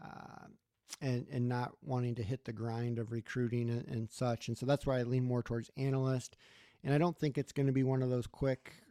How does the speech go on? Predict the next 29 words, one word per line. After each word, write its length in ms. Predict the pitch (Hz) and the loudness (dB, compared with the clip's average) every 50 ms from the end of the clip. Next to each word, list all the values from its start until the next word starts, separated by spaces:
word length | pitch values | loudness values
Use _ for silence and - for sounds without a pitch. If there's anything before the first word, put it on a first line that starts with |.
| - - | -16 -8
um, 580 | 151 127 123 120 120 120 117 113 113 113 120 143 180 - _ _ | -4 -4 -2 0 0 0 0 0 -2 -2 -4 -6 -8 -10 _ _
decisions, 520 | 135 127 - - 139 135 117 131 131 123 110 | -4 -4 -2 0 -2 0 2 2 2 2 0
announcements, 800 | 120 117 120 120 123 127 - - 123 123 120 123 113 - - | 0 -2 -2 -2 -2 -4 -4 -4 -2 -2 -2 -2 -4 -6 -6
maybe 260 | - 127 123 120 123 | -2 -2 0 0 2
more 260 | 123 123 120 120 120 120 | 0 0 0 0 -2 -4
towards 320 | _ - 123 120 117 110 | _ -4 -4 -4 -4 -6
the 60 | 110 | -6
beginning 260 | 120 120 123 120 120 | -4 -2 0 0 0
of 80 | 117 113 | -2 -4
February 800 | _ - 123 120 113 120 117 120 120 120 120 120 120 120 117 - - - - - - _ _ _ | _ -4 -6 -2 -2 0 0 0 0 2 2 0 0 -2 -2 -4 -8 -20 -20 -20 -20 _ _ _
or, 380 | - 147 110 113 113 113 - - | -6 -2 0 0 0 -2 -2 -2
or 120 | 147 123 | -4 -4
towards, 420 | - - 113 117 117 110 104 107 - - | -2 -2 -2 -2 -2 -4 -6 -12 -16 -16
the, 80 | - - _ | -16 -14 _
you 120 | - 123 | -4 -4
know, 60 | 117 | -2
as 120 | 113 107 101 | -2 -2 -2
we 100 | 117 117 | -2 -2
approach 640 | 113 - - - 117 113 - - - - - - _ | -2 -2 -2 -2 -2 -2 -4 -6 -8 -10 -10 -10 _
spring 400 | - - - _ 120 113 107 104 | -12 -12 -6 _ 0 0 0 0
ball. 240 | 107 104 104 107 131 123 - _ _ _ _ _ _ _ _ _ _ _ _ _ _ _ _ _ _ _ _ - - - - - - - _ _ _ - | -2 -4 -6 -8 -10 -10 -12 _ _ _ _ _ _ _ _ _ _ _ _ _ _ _ _ _ _ _ _ -8 -8 -8 -10 -20 -20 -20 _ _ _ -2
Um, 500 | - 147 151 151 147 143 139 131 139 - _ _ _ _ _ _ | 2 2 4 4 4 4 4 2 2 0 _ _ _ _ _ _
with 340 | 175 147 151 180 180 - _ | 2 4 6 6 4 4 _
that, 340 | - 165 165 165 165 - _ | 4 4 6 4 4 0 _
though, 500 | 160 160 160 160 156 156 156 160 175 - - | 4 4 6 6 6 4 4 2 0 -6 -10
uh, 220 | 160 151 139 139 - | -10 -8 -8 -8 -6
I 100 | - 147 | -4 -4
do, 800 | 127 117 107 107 - 143 147 156 160 156 156 156 151 151 143 135 - - - - _ _ _ _ _ - | -4 -4 -6 -2 4 6 8 8 8 8 8 8 6 4 2 0 -4 -10 -16 -18 _ _ _ _ _ -10
I, 100 | 143 143 | -10 -10